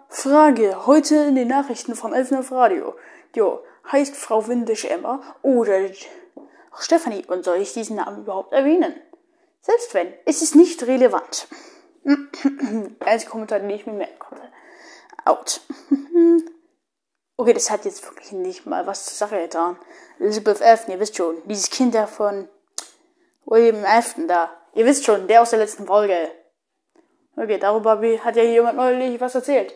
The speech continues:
Ich habe da was erzählt. Und ja, fangen wir an. Ich ziehe das eh schon jetzt in die Länge. Wusstet ihr übrigens schon, am siebenundzwanzigsten Oktober zweitausenddreiundzwanzig kommt der Five Nights at Freddy's Film raus?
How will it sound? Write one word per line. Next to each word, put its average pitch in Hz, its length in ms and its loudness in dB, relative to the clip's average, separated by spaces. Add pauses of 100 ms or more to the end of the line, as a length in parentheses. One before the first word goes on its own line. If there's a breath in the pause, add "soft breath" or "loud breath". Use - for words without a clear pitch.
(140)
Ich 285 460 -2
habe 196 220 2
da 196 120 -2
was 202 140 -6
erzählt. 185 440 -4 (1040 loud breath)
Und 247 540 -6 (100)
ja, - 140 0 (260)
fangen 214 180 0
wir 180 100 -2
an. - 100 -10 (840)
Ich - 160 -20
ziehe 208 180 -2
das 196 120 -10
eh 220 140 -8
schon - 180 -14
jetzt - 240 -16
in 349 120 -8
die 349 80 -4
Länge. 175 300 -8 (1400)
Wusstet 311 300 4
ihr 247 120 4
übrigens 233 220 4
schon, 233 200 0
am 226 120 -2
siebenundzwanzigsten 226 640 -4
Oktober 208 440 0
zweitausenddreiundzwanzig 202 1400 -2
kommt 208 160 -8
der 202 80 0
Five 208 240 -2
Nights 208 200 -10
at - 80 -18
Freddy's 214 300 -4
Film 214 180 -12
raus? 208 380 0